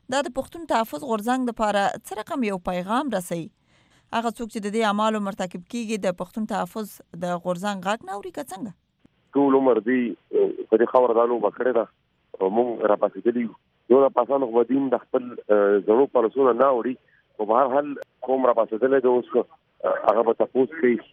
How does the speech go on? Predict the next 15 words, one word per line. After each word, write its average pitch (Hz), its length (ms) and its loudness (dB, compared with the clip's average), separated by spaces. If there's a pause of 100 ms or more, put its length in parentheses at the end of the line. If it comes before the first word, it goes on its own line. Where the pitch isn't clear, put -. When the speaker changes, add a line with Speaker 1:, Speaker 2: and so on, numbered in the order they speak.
(240)
Speaker 2:
آ، 90 420 2
چې 107 200 -2
تر 123 100 6
څو 160 220 2
پورې 135 320 2
د 113 180 2
دوی، 131 260 2
آ، 98 360 2
ژوند 123 200 4
تحفظ 117 420 0
یې 104 260 0
کړی 135 180 2
نه 131 140 4
وي، 135 100 2 (380)
نو 101 140 4